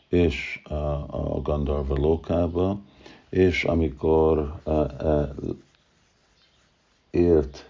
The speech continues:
ezeket a, a vágyakat, leélte, eh, akkor meg onnét ment vissza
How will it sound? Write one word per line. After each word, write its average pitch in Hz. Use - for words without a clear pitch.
ezeket 69
a, 71
a 73
vágyakat, 76
leélte, 82
eh, 78
akkor 73
meg 73
onnét 73
ment 73
vissza 71